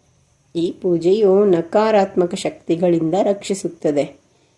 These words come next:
ವೈವಾಹಿಕ ಸಮಸ್ಯೆಗಳನ್ನು ಪರಿಹರಿಸಲು ಕೂಡ ಸಹಾಯ ಮಾಡುತ್ತದೆ. ಆಧ್ಯಾತ್ಮಿಕ ಬೆಳವಣಿಗೆಯು ಮತ್ತು ಜ್ಞಾನೋದಯಕ್ಕೂ ಸಂಬಂಧವಿದೆ. ಈ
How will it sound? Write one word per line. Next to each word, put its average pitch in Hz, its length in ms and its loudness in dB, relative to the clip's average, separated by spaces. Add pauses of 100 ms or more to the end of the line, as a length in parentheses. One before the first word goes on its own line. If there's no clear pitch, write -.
(1080)
ವೈವಾಹಿಕ 175 800 0
ಸಮಸ್ಯೆಗಳನ್ನು 208 960 2
ಪರಿಹರಿಸಲು 190 800 2
ಕೂಡ 175 360 0
ಸಹಾಯ 190 440 0
ಮಾಡುತ್ತದೆ. 143 800 -6 (1700)
ಆಧ್ಯಾತ್ಮಿಕ 202 960 0
ಬೆಳವಣಿಗೆಯು 220 760 2
ಮತ್ತು 208 380 -2
ಜ್ಞಾನೋದಯಕ್ಕೂ 196 1040 2
ಸಂಬಂಧವಿದೆ. 156 840 0 (3250)
ಈ 180 240 -4